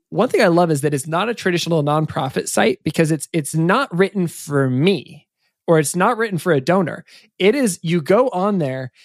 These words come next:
and it is purely information for, it, it seems to me, somebody who just got out of prison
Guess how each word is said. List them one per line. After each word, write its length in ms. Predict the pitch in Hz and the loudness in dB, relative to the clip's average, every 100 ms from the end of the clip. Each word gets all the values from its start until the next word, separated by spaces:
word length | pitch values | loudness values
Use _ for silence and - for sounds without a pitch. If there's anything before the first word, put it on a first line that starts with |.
| _ - | _ -2
and 260 | 175 156 - - | 0 0 0 0
it 100 | 214 | 2
is 240 | 214 143 _ | 2 -2 _
purely 480 | - - 175 233 254 | -10 -2 0 0 -2
information 720 | 233 196 175 151 135 - 120 120 | -6 -6 -4 -2 -2 -2 -10 -10
for, 560 | - 139 135 131 123 - | -6 -2 0 0 -4 -6
it, 160 | 185 170 _ _ _ | -6 -6 _ _ _
it 160 | 180 160 | -4 -4
seems 320 | - 202 185 | 0 0 0
to 80 | 151 | -2
me, 260 | 165 151 120 - _ - | -2 -2 -6 -14 _ -6
somebody 540 | - 196 202 202 208 | 0 2 2 -2 -2
who 220 | 139 165 | -2 -2
just 380 | 127 - 147 156 | -4 0 0 0
got 160 | 170 160 | 0 0
out 120 | 165 | -2
of 120 | 175 | -4
prison 480 | - 135 127 131 | -8 -6 -4 -6